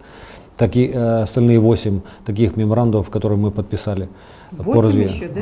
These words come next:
Speaker 1: Да. Помимо этого, вот сегодня Павел Владимирович говорил, что у нас то, что не попало в прессу. Достаточно
Speaker 2: А что
Speaker 1: интересно.
Speaker 2: не
Speaker 1: Я думаю, я,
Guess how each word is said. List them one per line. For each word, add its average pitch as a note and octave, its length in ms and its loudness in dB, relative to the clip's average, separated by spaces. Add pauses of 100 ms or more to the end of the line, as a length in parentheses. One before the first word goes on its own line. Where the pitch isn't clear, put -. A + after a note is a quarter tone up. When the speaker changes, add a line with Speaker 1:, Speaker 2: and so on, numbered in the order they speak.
Speaker 1:
Да. F#2 260 0
Помимо A2 340 0
этого, C#3 300 2
вот G2 160 -4
сегодня G2+ 220 -2
Павел G2+ 140 -2
Владимирович G#2 320 0
говорил, C3 240 4
что - 120 -6
у G#2 40 -2
нас G#2 240 -4 (280)
то, A#2 80 -4
что - 140 -4
не A2+ 80 0
попало A2 340 0
в G2+ 60 -8
прессу. G2 300 -6 (1080)
Достаточно A#2+ 380 2
Speaker 2:
А - 20 0
что B2+ 100 2
Speaker 1:
интересно. F3 200 8
Speaker 2:
не - 60 8
Speaker 1:
Я B2+ 40 8
думаю, C3+ 220 8
я, - 40 4